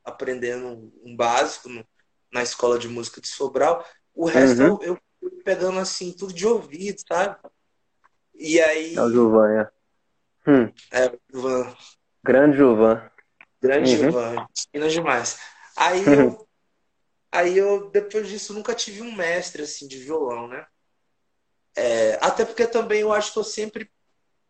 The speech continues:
Speaker 1: comecei a, a visualizar o violão mais como um, um suporte pra minha voz, assim, uma, um instrumento pra me acompanhar, mas, de alguma forma, sempre que eu pudesse, eu
Speaker 2: Uhum.
Speaker 1: estaria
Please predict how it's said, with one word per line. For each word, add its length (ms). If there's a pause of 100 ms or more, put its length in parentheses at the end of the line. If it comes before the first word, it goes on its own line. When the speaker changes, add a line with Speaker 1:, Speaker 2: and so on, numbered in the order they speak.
Speaker 1:
comecei 480
a, 60 (180)
a 200
visualizar 540
o 80
violão 320
mais 180
como 220
um, 360
um 140
suporte 680
pra 100
minha 240
voz, 400
assim, 480 (140)
uma, 160 (160)
um 60
instrumento 400
pra 100
me 80
acompanhar, 1120 (500)
mas, 540 (440)
de 120
alguma 320
forma, 380
sempre 520 (220)
que 140
eu 140
pudesse, 460
eu 60
Speaker 2:
Uhum. 60
Speaker 1:
estaria 460